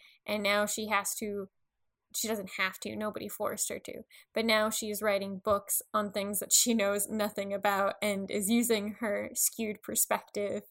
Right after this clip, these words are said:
to try to understand how those other, it would be like if I wrote a book about what it's like to live in China after World War Two.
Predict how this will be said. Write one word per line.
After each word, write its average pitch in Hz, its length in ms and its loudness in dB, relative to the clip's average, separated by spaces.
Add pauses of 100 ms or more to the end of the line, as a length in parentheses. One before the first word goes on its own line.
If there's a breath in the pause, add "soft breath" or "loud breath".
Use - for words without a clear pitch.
(640 soft breath)
to 214 580 -2 (220)
try 208 340 2
to 220 360 -2
understand 208 640 0
how 208 180 -2
those 208 340 0
other, 202 420 0 (800)
it 302 80 8
would 320 140 4
be 320 120 6
like 320 160 8
if 302 180 6
I 247 160 8
wrote 233 200 6
a 220 40 2
book 202 360 2
about 202 360 4
what 202 140 2
it's 208 180 -4
like 196 200 0
to 196 100 -4
live 196 280 -2 (140)
in 190 440 -4
China 196 600 -2 (100)
after 196 580 -2
World 190 300 -2
War - 180 -4
Two. - 400 -6